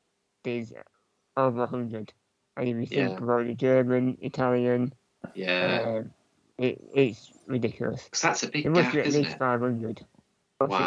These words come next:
Speaker 1: six hundred.
Speaker 2: Oh, wow, okay. That's, I found
Speaker 1: Yeah,
Speaker 2: that
Speaker 1: it's,
Speaker 2: really
Speaker 1: it's a
Speaker 2: interesting.
Speaker 1: huge gap. And if the players are in the game already for the dream team, I don't know why I don't have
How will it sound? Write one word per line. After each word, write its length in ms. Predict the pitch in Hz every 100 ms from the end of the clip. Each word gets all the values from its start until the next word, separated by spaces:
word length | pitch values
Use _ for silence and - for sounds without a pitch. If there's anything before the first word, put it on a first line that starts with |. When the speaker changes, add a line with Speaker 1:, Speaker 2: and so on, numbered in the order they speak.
| 87
Speaker 1:
six 100 | 82
hundred. 180 | 113 113 - _ _ _ -
Speaker 2:
Oh, 200 | 107 87
wow, 220 | 87 87
okay. 300 | 85 - 87 - _ _ _
That's, 240 | 110 107 -
I 100 | -
found 200 | - 104
Speaker 1:
Yeah, 60 | 113
Speaker 2:
that 60 |
Speaker 1:
it's, 40 | 131
Speaker 2:
really 200 | 90 90
Speaker 1:
it's 100 | -
a 20 |
Speaker 2:
interesting. 280 | 165 160 190
Speaker 1:
huge 160 | 151 -
gap. 280 | 113 - - _ _ - - - _ _ _
And 160 | 165 175
if 180 | 175 156
the 80 |
players 340 | 156 208 208 175
are 60 |
in 80 | 185
the 80 | 160
game 260 | 156 160 151
already 580 | 143 151 160 - 143 147 - _ _ _
for 80 | 135
the 140 | 127
dream 320 | - 139 151
team, 440 | 127 113 110 113 - - _ _ _ _ -
I 60 |
don't 180 | - 156
know 80 | 127
why 160 | 139 139
I 60 |
don't 220 | 131 131 110
have 380 | 131 127 123